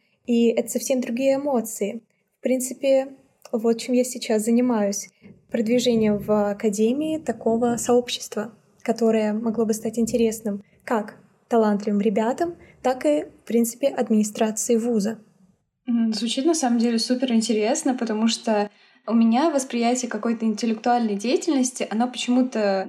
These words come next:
Speaker 2: начинается с чего-то индивидуального больше, когда ты сам учишься, сам что-то делаешь. А здесь еще есть и такая командная, супер, э, интересная составляющая, когда ты вместе с кем-то развиваешься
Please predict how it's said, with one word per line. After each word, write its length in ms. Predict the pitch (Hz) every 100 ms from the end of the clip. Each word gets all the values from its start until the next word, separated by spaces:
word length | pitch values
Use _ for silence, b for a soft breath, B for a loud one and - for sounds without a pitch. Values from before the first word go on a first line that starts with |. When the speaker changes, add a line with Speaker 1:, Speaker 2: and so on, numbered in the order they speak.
| -
Speaker 2:
начинается 560 | 220 220 247 269 285 240
с 500 | 226 - - 214 202
чего-то 320 | - 240 262 254
индивидуального 800 | 226 226 214 233 403 370 240 214
больше, 440 | 214 208 208 -
когда 280 | 196 202 214
ты 320 | 214 208 196
сам 340 | - 214 202
учишься, 720 | 220 349 349 302 254 - 233 226
сам 220 | 226 214
что-то 320 | - 208 202
делаешь. 680 | 190 220 320 320 277 247 - b b -
А 80 |
здесь 460 | 220 220 240 320 -
еще 260 | 233 - 233
есть 420 | 214 214 208 -
и 80 | 226
такая 240 | 226 226
командная, 580 | 233 226 233 247 214 202
супер, 500 | - 214 208 190 -
э, 260 | 208 196 196
интересная 480 | 220 220 220 233
составляющая, 720 | 202 - 220 202 233 294 - -
когда 240 | 208 214
ты 140 | 220
вместе 360 | 208 214 220 -
с 60 | -
кем-то 320 | 220 311 233
развиваешься 840 | 202 208 196 247 254 - -